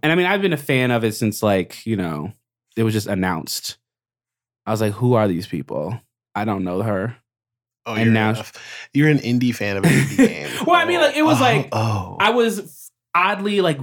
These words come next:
Speaker 1: really invested in the game and, like, what I thought it was gonna be in its message. And, uh, it definitely, when it came out, when I actually played it, it was definitely different than what I thought it was gonna be, but in, like,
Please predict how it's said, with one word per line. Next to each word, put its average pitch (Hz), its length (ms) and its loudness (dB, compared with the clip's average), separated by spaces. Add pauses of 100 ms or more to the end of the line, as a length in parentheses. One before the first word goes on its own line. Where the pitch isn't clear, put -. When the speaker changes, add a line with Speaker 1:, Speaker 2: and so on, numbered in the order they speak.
Speaker 1:
really 147 260 4
invested 147 920 0 (540)
in 147 580 4
the 143 100 2
game 143 320 2
and, 135 120 4
like, 110 260 0
what 110 160 -2
I 110 80 0
thought 117 260 0
it - 40 -2
was 120 120 0
gonna 113 160 0
be 117 160 2
in 107 60 4
its 107 120 -2
message. 123 600 -2
And, 107 280 2 (200)
uh, 110 320 2 (100)
it 117 300 -2 (1900)
definitely, 233 440 2
when 180 120 4
it 165 80 -2
came 214 240 2
out, 175 200 0
when 156 140 4
I 151 140 2
actually 165 320 -2
played 151 240 2
it, 135 120 2
it 127 40 2
was 120 160 0
definitely 143 280 2
different 127 360 -2
than 123 120 2
what 113 120 4
I 104 80 4
thought 113 260 2
it 123 60 4
was 147 120 2
gonna 160 200 2
be, 170 160 0
but 135 200 2
in, 113 160 2
like, 98 200 0